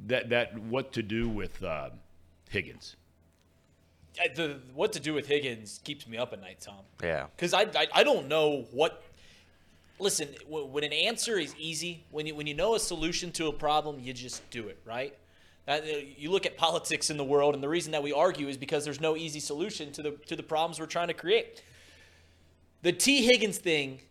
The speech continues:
Speaker 2: I don't know what in the world the Bengals are gonna do. There, there's three avenues, and all have their pros. They all have their cons, and, and, and James laid 'em out. If, if, if you franchise tag 'em, well, you wanna get some value, so you gotta go trade 'em, and then all of a sudden you've got a,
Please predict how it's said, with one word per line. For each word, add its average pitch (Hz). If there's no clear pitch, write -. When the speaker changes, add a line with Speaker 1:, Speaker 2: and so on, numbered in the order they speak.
Speaker 2:
I 202
don't 233
know 208
what 175
in 170
the 175
world 160
the 156
Bengals 151
are 151
gonna 156
do. 180
There, 147
there's 147
three 208
avenues, 165
and 139
all 165
have 131
their 117
pros. 202
They 143
all 143
have 135
their 117
cons, 226
and, 135
and, 127
and 131
James 170
laid 190
'em 175
out. 175
If, 120
if, 131
if 123
you 127
franchise 208
tag 208
'em, 196
well, 175
you 180
wanna 196
get 196
some 180
value, 185
so 175
you 180
gotta 185
go 185
trade 185
'em, 214
and 175
then 185
all 180
of 185
a 180
sudden 185
you've 180
got 175
a, 156